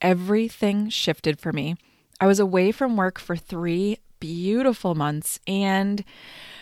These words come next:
so much re-entered my world, so much goodness, like joy, love, peace.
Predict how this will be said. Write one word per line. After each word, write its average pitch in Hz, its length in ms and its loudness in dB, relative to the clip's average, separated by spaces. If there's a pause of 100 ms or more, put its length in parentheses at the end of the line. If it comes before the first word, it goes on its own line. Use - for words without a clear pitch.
(400)
so 262 560 4
much 202 320 4
re-entered 185 560 0
my 165 160 0
world, 151 460 0
so - 160 0
much 220 180 0
goodness, 165 460 0
like 175 240 2
joy, 185 580 4 (240)
love, 175 640 4 (300)
peace. - 680 -4